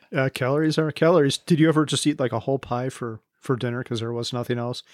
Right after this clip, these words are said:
And you could, and this is the only time in your life you'd ever be able to do something like this and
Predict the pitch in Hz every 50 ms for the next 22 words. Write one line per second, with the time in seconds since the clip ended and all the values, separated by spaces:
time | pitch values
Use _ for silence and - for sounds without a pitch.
0 | - _ - 180 160 156 147 - - 156 139 135 143 127 110 - _ _ - -
1 | - _ - 123 - 120 120 123 123 123 123 - - 120 117 123 117 117 117 117
2 | 117 120 - - 117 113 117 110 113 110 117 120 113 110 113 113 110 95 - 131
3 | 123 - - 113 - 120 113 117 117 - 120 117 113 - 113 107